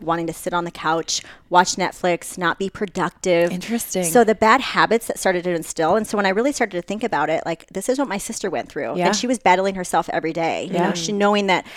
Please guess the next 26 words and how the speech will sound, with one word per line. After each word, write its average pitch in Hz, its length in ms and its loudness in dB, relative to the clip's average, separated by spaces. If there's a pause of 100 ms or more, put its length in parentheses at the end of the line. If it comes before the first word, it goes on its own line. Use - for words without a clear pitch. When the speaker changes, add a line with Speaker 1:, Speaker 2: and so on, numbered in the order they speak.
(180)
Speaker 1:
she - 180 -2
wants 196 280 2
to 208 80 0
lose 185 200 -2
weight, 233 300 6
but 180 80 -2
she's 185 160 -6
not 180 160 0
able 185 200 0
to 185 180 -6
because 175 400 -2
there's 175 200 -6
so 180 140 -4
many 170 160 -4
of 160 80 -6
these 160 160 -8
bad 156 220 0
habits 160 400 -2
put 180 160 -6
in 165 100 -6
place. 165 360 -4
Speaker 2:
Sure. 196 340 -2 (160)
Speaker 1:
So - 260 4
it 151 80 2
was, 180 160 -4
like, 170 380 4